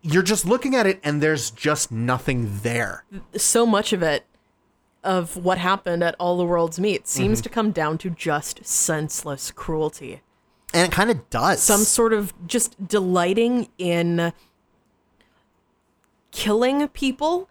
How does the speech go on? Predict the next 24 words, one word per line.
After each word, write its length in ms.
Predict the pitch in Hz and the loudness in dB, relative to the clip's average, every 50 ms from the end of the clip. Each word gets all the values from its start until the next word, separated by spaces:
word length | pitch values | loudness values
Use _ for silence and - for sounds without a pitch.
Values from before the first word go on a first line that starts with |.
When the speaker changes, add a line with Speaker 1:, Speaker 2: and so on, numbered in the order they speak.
| _ 139 | _ -8
Speaker 1:
Mm-hmm. 240 | 135 127 123 120 131 | -6 -4 -4 -2 0
Speaker 2:
and 300 | 208 208 208 214 214 214 - | 0 2 2 2 2 0 2
delighting 580 | 214 214 190 185 190 196 208 233 233 240 240 - - | 2 2 2 4 2 2 2 2 2 2 0 -2 -2
in 500 | 202 202 202 196 196 196 196 196 196 190 - - _ _ - | 0 0 2 2 2 2 2 2 0 0 -2 -6 _ _ -10
the 640 | 180 165 185 190 185 185 185 185 185 185 185 175 - _ _ _ _ _ _ - | -4 -2 0 0 2 2 2 2 2 2 2 0 -2 _ _ _ _ _ _ -2
depravity 1120 | - 214 202 - - - - - - 190 180 185 196 202 214 196 175 170 165 160 156 165 165 _ _ _ - | -2 -2 -2 -2 -8 -10 -8 -2 0 2 2 2 2 2 2 0 2 0 0 0 0 -2 -2 _ _ _ -4
Speaker 1:
Yes. 320 | - 226 190 190 180 - - | 0 2 2 2 2 0 -2
Speaker 2:
of 40 | - | -4
feeding 680 | - - - 240 233 233 226 226 220 214 208 208 208 | -6 -4 0 2 2 4 4 4 4 4 2 2 2
those 300 | 196 190 190 185 180 - | 2 2 2 2 0 -2
people 400 | - - 196 196 - - 185 185 | -4 -4 -6 -6 -4 -2 -4 -4
to 180 | 180 - 208 - | -4 -4 -4 -2
other 220 | 170 170 170 175 170 | -2 -2 -2 -2 -2
Speaker 1:
Yes. 200 | 120 - 151 - - | -2 -4 -4 -4 -6
Speaker 2:
people 240 | 95 85 98 160 _ _ _ _ _ _ _ _ | -8 -8 -8 -8 _ _ _ _ _ _ _ _
without 460 | - 196 202 - 196 185 180 175 175 - | -2 -2 0 2 2 2 2 2 0 0
their 120 | 240 233 | 0 0
Speaker 1:
Um, 40 | 226 | 2
Speaker 2:
knowledge 420 | 220 190 175 175 170 170 170 165 - | 4 4 4 4 4 2 0 0 -2
or 80 | 165 | -4
consent. 640 | 165 - 185 175 - - - 160 147 143 147 - - - - - _ _ _ _ _ _ _ _ _ _ _ _ _ _ _ _ _ _ _ _ _ _ _ _ _ _ _ _ _ _ _ _ _ _ _ | -4 -4 -8 -6 -4 -2 -2 -2 -2 -4 -6 -8 -12 -14 -14 -20 _ _ _ _ _ _ _ _ _ _ _ _ _ _ _ _ _ _ _ _ _ _ _ _ _ _ _ _ _ _ _ _ _ _ _
Speaker 1:
Yeah. 200 | - 131 127 107 - _ _ _ _ _ - | -4 -2 -2 -2 -4 _ _ _ _ _ -2
And, 420 | 147 143 139 135 135 131 127 123 - - | 2 2 4 4 4 2 0 -2 -4 -6
and, 440 | - 139 135 131 127 127 123 - - | -2 -2 0 2 2 0 0 -2 -6